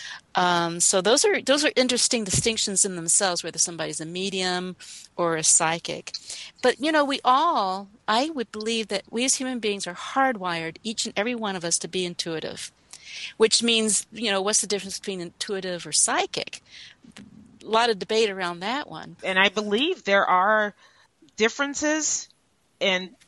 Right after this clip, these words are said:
Speaker 2: intuition and psychic ability. I think there needs to be a distinction with the levels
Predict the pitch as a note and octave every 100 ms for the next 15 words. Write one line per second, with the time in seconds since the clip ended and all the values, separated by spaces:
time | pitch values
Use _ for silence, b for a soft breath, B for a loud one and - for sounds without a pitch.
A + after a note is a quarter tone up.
0 | _ F#3+ G#3 G3+ F#3 F#3+ G#3 G3+ G3 -
1 | F#3 F3 - F3 E3+ F3+ F3+ _ - _
2 | _ _ - D3 D#3+ D#3 C3+ C3 - D#3
3 | F3+ F3 F3+ E3 D#3+ D#3 D#3+ E3+ - -
4 | E3+ F3 F3 F3 - F3+ - F3+ E3 -
5 | E3 D#3+ C#3+ D3+ D3+ D#3 F#3 - -